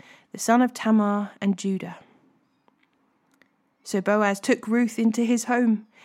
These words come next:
and she became his wife. When he slept with her, the Lord enabled her to become pregnant, and she gave birth to a son. Then the women of the town said to Naomi, "Praise the Lord who has now provided a redeemer for your family.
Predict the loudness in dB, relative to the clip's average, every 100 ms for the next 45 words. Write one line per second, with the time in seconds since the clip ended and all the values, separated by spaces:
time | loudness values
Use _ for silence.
0 | -20 _ -8 -4 -4 -4 -2 2 2 2
1 | -2 -4 -8 -8 -10 -16 -20 -20 _ _
2 | _ _ _ _ _ 0 4 4 4 0
3 | 0 -4 -4 -2 -4 -4 -4 -2 -2 0
4 | 2 2 0 -2 -4 -4 -8 -8 -4 -4
5 | -4 -6 -4 -6 -6 -12 -20 -20 -20 -16
6 | -12 -8 -4 -2 -4 0 0 0 -4 -4
7 | -4 -4 -6 -6 -10 _ _ _ _ _
8 | _ _ _ _ _ _ -20 -20 -8 0
9 | 2 4 4 4 2 -2 -2 0 0 0
10 | -4 -4 -2 0 0 0 -2 -6 _ _
11 | _ _ _ _ _ _ _ _ 0 2
12 | 2 2 0 0 2 2 2 2 0 -2
13 | -2 0 2 2 2 -2 -2 2 2 2
14 | 0 -2 0 2 2 2 0 -6 -4 -4
15 | -4 -4 -2 -4 -6 -10